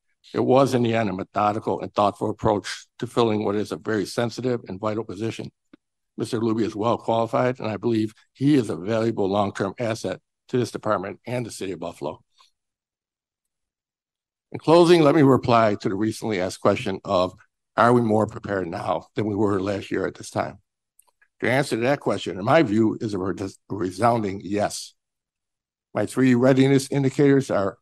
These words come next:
apparatus and equipment, personnel and training, and coordination and communication using a rated system of red, amber, and green. I consider the apparatus and equipment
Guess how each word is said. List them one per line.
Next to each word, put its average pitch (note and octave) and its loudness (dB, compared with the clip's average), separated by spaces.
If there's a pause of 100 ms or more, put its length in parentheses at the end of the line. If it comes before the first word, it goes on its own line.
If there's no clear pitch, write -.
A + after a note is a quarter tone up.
apparatus A2 0
and F#2+ -6
equipment, C3+ 2
personnel G#2+ -2
and F#2+ -8
training, C3+ 0
and G#2+ -8
coordination A2+ 0
and G2+ -8
communication A2+ -2 (560)
using A#2 2
a G#2+ 0
rated A2 2
system A2+ -4
of G#2 -6
red, G#2 0
amber, G2 -4
and F2+ -12
green. F#2+ -10 (600)
I B2+ 2
consider C3+ 2
the A2+ 4
apparatus A#2+ 2
and G#2 -6
equipment E3 -2